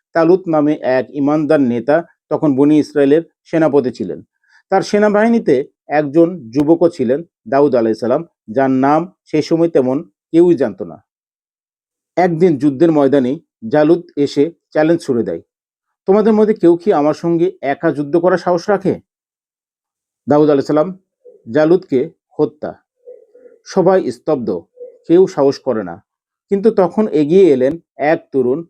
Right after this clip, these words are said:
দাউদ আলাইহিস সালাম। তার হাতে ছিল কেবল একটা গুলতি এবং কয়েকটি পাথর। তালুত তাকে বললেন,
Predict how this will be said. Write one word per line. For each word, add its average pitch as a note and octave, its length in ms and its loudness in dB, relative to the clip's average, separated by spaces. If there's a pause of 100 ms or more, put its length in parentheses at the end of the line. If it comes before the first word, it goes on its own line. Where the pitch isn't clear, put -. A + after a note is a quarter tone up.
(180)
দাউদ C#3 280 2
আলাইহিস A#2 200 0
সালাম। F2+ 260 -12 (580)
তার F3+ 140 0
হাতে G3 240 -2
ছিল G3+ 200 0
কেবল E3 280 2
একটা D3+ 200 0
গুলতি C3 520 -2 (160)
এবং D3 220 -4
কয়েকটি D#3 320 0
পাথর। B2+ 380 -4 (640)
তালুত C#3 280 0
তাকে C#3 240 -2
বললেন, B2 400 0